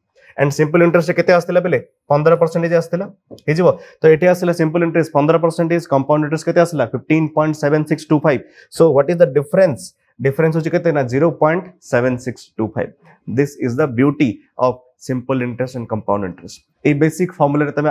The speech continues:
ଆରାମ ସେ ସବୁ କ୍ୱେଶ୍ଚନ କରିପାରିବ। ଲାଷ୍ଟ କ୍ୱେଶ୍ଚନ କୁ ଟିକେ ଯିବା, ଦେଖିବା ଆମର କଣ ଅଛି। So ଦେଖ, ମୁଁ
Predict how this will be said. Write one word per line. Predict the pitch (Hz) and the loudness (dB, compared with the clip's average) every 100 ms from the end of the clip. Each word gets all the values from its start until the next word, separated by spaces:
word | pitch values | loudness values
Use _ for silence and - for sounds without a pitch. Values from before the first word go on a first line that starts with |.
| - | 0
ଆରାମ | 135 156 151 | 2 2 -2
ସେ | 127 101 _ _ | -8 -10 _ _
ସବୁ | 147 143 127 | -4 -2 -4
କ୍ୱେଶ୍ଚନ | 117 127 120 | -6 -4 -2
କରିପାରିବ। | 107 104 98 - _ _ 117 | -2 -2 -4 -10 _ _ 2
ଲାଷ୍ଟ | 139 - - _ - | 2 2 -18 _ -12
କ୍ୱେଶ୍ଚନ | 123 151 135 | -12 -10 -6
କୁ | 147 | -4
ଟିକେ | 147 139 | -2 -2
ଯିବା, | 151 190 127 | -4 -4 -10
ଦେଖିବା | 123 147 180 _ - _ _ | -6 -4 -6 _ -20 _ _
ଆମର | 123 120 131 | -4 -2 0
କଣ | 139 | 0
ଅଛି। | 127 170 - _ _ _ _ _ _ _ _ _ _ - - _ _ _ _ _ _ _ | 0 -8 -12 _ _ _ _ _ _ _ _ _ _ -20 -20 _ _ _ _ _ _ _
So | - | 0
ଦେଖ, | 175 185 | 2 2
ମୁଁ | 190 | 0